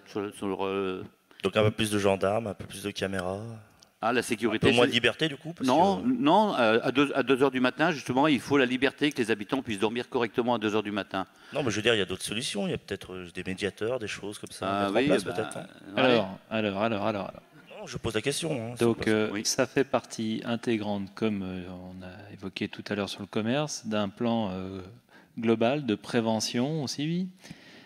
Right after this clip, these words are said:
Speaker 3: Euh, donc, on travaille, il y avait, on a mis en, remis en place le C L S P D officiel, puisque la cellule de sécurité tournait,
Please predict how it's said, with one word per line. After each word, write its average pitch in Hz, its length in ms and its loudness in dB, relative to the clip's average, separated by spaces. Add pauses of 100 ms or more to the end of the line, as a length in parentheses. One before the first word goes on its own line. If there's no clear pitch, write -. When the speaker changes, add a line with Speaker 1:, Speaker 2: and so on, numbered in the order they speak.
(180)
Speaker 3:
Euh, 101 480 -4
donc, 107 280 -6
on 104 80 -4
travaille, 107 340 0
il 101 60 -6
y 101 40 -4
avait, 95 320 -4 (120)
on 95 100 -6
a 95 60 -4
mis 101 100 -6
en, 107 320 -8 (340)
remis 127 400 2
en 107 200 2 (240)
place 120 320 0
le 101 120 -2
C - 280 0
L 127 80 0
S 123 180 -2
P 127 160 -2
D 123 160 4
officiel, 117 540 -2
puisque - 180 -12
la 95 160 -4
cellule 110 360 -6
de 110 100 -2
sécurité 107 720 -8
tournait, 107 580 -4